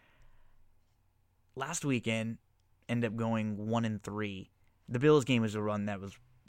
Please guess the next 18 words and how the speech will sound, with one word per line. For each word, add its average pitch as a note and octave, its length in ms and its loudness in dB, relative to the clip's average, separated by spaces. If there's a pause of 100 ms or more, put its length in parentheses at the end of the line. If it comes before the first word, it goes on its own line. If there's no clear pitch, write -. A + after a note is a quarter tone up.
(160)
the, A2+ 160 -4 (140)
the G#2+ 180 -4
one G#2 140 -4
that G2 100 -8
was G2 80 -10
the G#2 60 -6
most G2+ 180 -6
frustrating. G#2 460 -4
That G2+ 140 -6
was G2 100 -10
the G2+ 60 -8
one G2+ 140 -6
that F#2+ 120 -8
really, G2 360 -8 (720)
uh, G#2 180 -2
really G#2 200 0
hurt A2 180 0
us. G2 220 -6